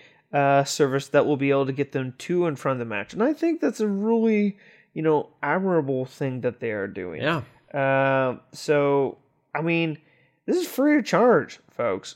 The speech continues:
Speaker 1: This is
Speaker 2: Yeah.
Speaker 1: something that, let's be honest, if you happen to know someone who is, you know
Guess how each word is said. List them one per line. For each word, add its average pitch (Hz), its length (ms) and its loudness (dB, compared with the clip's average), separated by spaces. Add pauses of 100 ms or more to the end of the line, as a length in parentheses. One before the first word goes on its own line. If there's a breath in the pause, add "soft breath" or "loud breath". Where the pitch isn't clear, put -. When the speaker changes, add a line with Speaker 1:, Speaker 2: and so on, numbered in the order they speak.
(160)
Speaker 1:
This 202 200 -2
is 214 160 -4
Speaker 2:
Yeah. 127 220 0 (100)
Speaker 1:
something 196 440 -4
that, 151 380 2 (380 soft breath)
let's 220 180 2
be 226 140 -2
honest, 196 480 -2 (800)
if 175 180 2
you 220 240 2
happen 214 260 -2
to 196 80 -4
know 151 180 2
someone 131 480 -2
who 127 520 -2 (420 soft breath)
is, 131 720 4 (440)
you 147 100 -6
know 104 380 -4